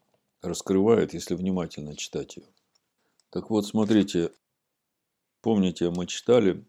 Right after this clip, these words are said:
в седьмой главе Даниила, что будет всего четыре зверя. И обратите внимание, первый зверь — это лев, и мы смотрим, что у зверя, который выходит из, э, моря, пасть, как у льва.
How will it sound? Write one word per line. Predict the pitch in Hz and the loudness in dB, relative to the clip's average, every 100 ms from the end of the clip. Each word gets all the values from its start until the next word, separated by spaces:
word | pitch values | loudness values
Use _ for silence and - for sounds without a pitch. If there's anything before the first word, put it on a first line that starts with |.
| _ _ | _ _
в | |
седьмой | - 87 90 87 | -10 -6 -2 -2
главе | 87 87 87 | 0 0 0
Даниила, | 82 90 113 143 90 | -2 -2 0 2 0
что | - 95 | -2 -2
будет | 110 104 | 0 0
всего | - 101 | 0 0
четыре | 101 - - 110 85 | -2 -4 -2 0 0
зверя. | 73 67 60 - _ _ _ _ _ _ | -4 -8 -10 -16 _ _ _ _ _ _
И | 90 | -2
обратите | 92 95 98 95 85 | 2 0 0 -6 -6
внимание, | 87 92 87 82 76 - _ _ _ _ - | -4 -4 -4 -6 -10 -14 _ _ _ _ 0
первый | 107 104 92 | 4 6 6
зверь — | 85 90 90 80 73 _ | 4 4 4 4 0 _
это | 85 - | -10 -4
лев, | 82 80 85 80 104 - - _ _ _ | 0 2 2 4 2 -2 -20 _ _ _
и | 82 | -8
мы | 87 87 | -6 -6
смотрим, | 92 90 90 85 | -4 -4 -4 -6
что | - 87 | -4 0
у | 87 | 2
зверя, | 85 95 85 | 4 4 4
который | 80 80 85 85 | 2 -4 -4 -2
выходит | 87 87 90 80 80 - _ | -2 -4 -4 -4 -6 -10 _
из, | 87 80 80 80 | -6 -6 -8 -8
э, | 80 78 78 76 - | -6 -6 -6 -8 -10
моря, | 90 98 143 135 104 - _ _ _ _ _ _ - | -2 2 4 4 0 -6 _ _ _ _ _ _ -2
пасть, | 110 113 - | 0 2 0
как | 92 80 | -8 -4
у | 92 | -2
льва. | 90 78 - | 0 -2 -4